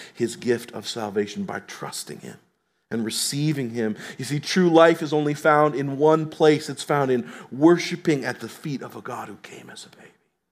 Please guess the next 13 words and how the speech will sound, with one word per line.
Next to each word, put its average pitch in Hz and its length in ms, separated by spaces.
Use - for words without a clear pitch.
I 139 100
want 151 160
to 151 40
encourage 123 420
you, 113 100
what 135 280
is 156 160
keeping 120 500
you 104 140
from 101 280
responding 98 640
in 87 120
faith - 420